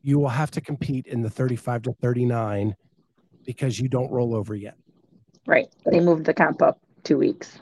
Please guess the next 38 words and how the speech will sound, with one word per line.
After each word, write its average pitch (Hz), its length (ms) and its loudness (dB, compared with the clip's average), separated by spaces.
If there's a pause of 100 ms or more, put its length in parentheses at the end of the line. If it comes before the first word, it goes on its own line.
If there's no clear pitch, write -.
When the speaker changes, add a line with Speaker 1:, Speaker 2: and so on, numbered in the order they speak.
(340)
Speaker 2:
which - 240 -6
totally 147 280 4
Speaker 1:
Where 156 80 2
Speaker 2:
screwed - 180 2
me - 120 -6
over. - 280 -4 (480)
Speaker 1:
where 165 280 4
do 185 80 2
you 190 240 2
fit - 600 -4 (840)
for 135 120 0
Legends? 110 760 -8 (800)
Speaker 2:
I'll 208 100 10
be 202 100 12
in 175 80 12
the 156 80 10
forty - 280 6
to - 60 0
forty-four. - 680 4 (1500)
Speaker 1:
Okay, 113 320 -6
so 123 200 -4
you 135 240 2
will 131 180 2
roll 127 340 -2
over 113 460 0 (360)
for 127 100 0
that. 107 260 -6 (1160)
Speaker 2:
Yes. - 400 -4 (160)
Speaker 1:
Are 151 120 -12
we 165 60 -4
Speaker 2:
So 165 100 4
that'll 185 200 12
be 208 80 6
Speaker 1:
allowed 190 100 6
Speaker 2:
my - 20 4
Speaker 1:
to - 880 -12
Speaker 2:
first 180 400 8
de-, 160 240 6